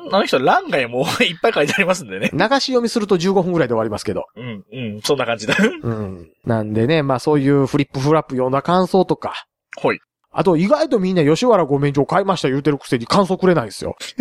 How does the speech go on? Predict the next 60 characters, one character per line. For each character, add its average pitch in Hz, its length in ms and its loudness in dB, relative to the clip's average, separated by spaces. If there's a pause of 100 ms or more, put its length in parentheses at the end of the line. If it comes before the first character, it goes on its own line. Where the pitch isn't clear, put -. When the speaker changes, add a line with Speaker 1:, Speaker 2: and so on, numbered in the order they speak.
(160)
Speaker 1:
<laughs> - 320 0
寂 175 500 0 (140)
し - 320 0
い。 165 80 0 (800)
Speaker 2:
<laughs> - 800 -10
ね、 180 300 0
そ - 160 0
う - 20 4
い 143 40 4
う - 20 0
の 143 100 2
と - 120 -2
か。 - 340 -2 (260)
Speaker 1:
は 127 220 0
い。 95 100 -10 (120)
Speaker 2:
は 127 220 -2
い。 113 180 -10
こ 254 140 4
れ 302 100 2
や 262 140 2
っ - 120 -8
た 170 80 4
ら 143 80 4
お 127 140 2
前 147 160 4
お 127 160 2
す 127 120 -10
す 151 140 -2
め 151 140 4
で 170 100 2
き 208 160 -4
る 185 160 4
ん 123 60 -6
ち - 120 0
ゃ 160 60 4
う 156 80 2
ん 139 80 -6
か、 117 100 -8
ち - 80 -8
ゃ 160 80 2
ん 180 60 -2
と 156 100 2
在 123 220 2
庫 147 140 2
も 117 180 0
あ 139 80 0
る 143 80 2
よ 147 160 6
情 151 260 4
報 98 220 -6
と - 140 -14
か。 - 180 -10 (320)
Speaker 1:
お 107 80 -2
う 123 40 2
お 139 40 6
う 151 60 6
お 113 720 4
う - 40 -6
お 113 40 0
う。 - 0 -